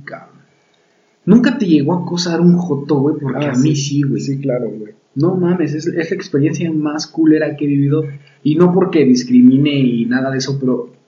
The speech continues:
Speaker 1: para uno como hombre, güey, como heterosexual, es, es bien feo, güey, que, que, que un hombre te empiece a agarrar la oreja, güey. Neta, sen-, no mames, sentí bien culero, güey.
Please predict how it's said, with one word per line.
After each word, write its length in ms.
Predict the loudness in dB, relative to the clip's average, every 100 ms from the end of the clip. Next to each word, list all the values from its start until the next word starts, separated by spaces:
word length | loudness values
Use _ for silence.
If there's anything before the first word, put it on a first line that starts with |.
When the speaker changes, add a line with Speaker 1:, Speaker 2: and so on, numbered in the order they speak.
| _ _
Speaker 1:
para 200 | -4 0
uno 260 | 2 4 4
como 260 | 4 4
hombre, 240 | 4 4 2
güey, 300 | 0 -4 -8 _ _ _ _
como 180 | -2 0
heterosexual, 680 | 0 -2 -2 -2 -2 -4 -6 -16 _ _ _ _ _ 0
es, 360 | 2 0 -8 -16 _ _ _ _ _ _ _
es 120 | -2
bien 220 | 2 2 2
feo, 340 | -2 -2 0
güey, 220 | 0 -4
que, 220 | -8 -12 -10 0
que, 300 | 2 2 0
que 100 | 2
un 100 | 2
hombre 200 | 2 -2
te 60 |
empiece 240 | -2 -4 -4
a 40 |
agarrar 240 | -4 -4 -4
la 100 | -4
oreja, 360 | -4 -8 -8
güey. 220 | -8 -10 -14 _ _ _ _ _ _ _ _ _ _ _ _ _ -8
Neta, 380 | -6 -6 -6 -4
sen-, 320 | -2 -4 -2
no 180 | -2 0
mames, 320 | 0 -2 -2
sentí 260 | -2 -4 -6
bien 260 | -6 -6 -6
culero, 400 | -6 -4 -6 -8
güey. 280 | -8 -10